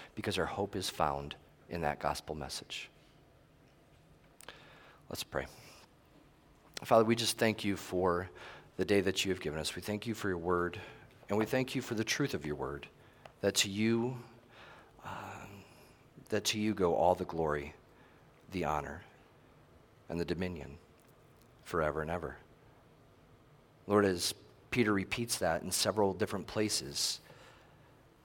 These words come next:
w-, m-, help us to be mindful of that repetition, that to you have the dominion, that to you get the glory.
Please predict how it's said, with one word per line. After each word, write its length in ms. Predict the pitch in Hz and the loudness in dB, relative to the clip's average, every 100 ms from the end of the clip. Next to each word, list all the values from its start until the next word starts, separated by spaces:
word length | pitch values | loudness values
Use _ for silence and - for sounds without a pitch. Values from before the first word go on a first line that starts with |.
| - - | -18 -10
w-, 140 | 92 - 87 | -10 -8 -10
m-, 140 | 85 | -6
help 240 | - - - | -4 -4 -2
us 160 | 139 - | -2 0
to 360 | 120 107 101 - - | 0 2 0 -6 -8
be 120 | 98 | -2
mindful 500 | 107 85 139 - 87 | 4 4 4 0 0
of 100 | 95 | 0
that 160 | 101 90 | 2 2
repetition, 600 | 107 120 - 135 - - 107 - - - - - - - - - - - - - - - - - - - - | 2 -2 -4 -2 -2 -4 -10 -20 -20 -20 -20 -20 -20 -20 -20 -20 -20 -20 -20 -20 -20 -20 -20 -20 -20 -18 -10
that 220 | 76 95 - | 4 6 6
to 120 | 104 | 0
you 260 | 90 107 | 2 0
have 220 | 104 104 110 | 4 2 2
the 80 | |
dominion, 460 | 117 107 131 107 71 | -2 0 0 -2 0
that 160 | 85 85 | 0 0
to 140 | 95 | -4
you 320 | 87 95 127 | -2 0 2
get 220 | 123 110 110 | 4 2 2
the 80 | |
glory. 460 | 117 120 135 - - | 4 4 4 0 -10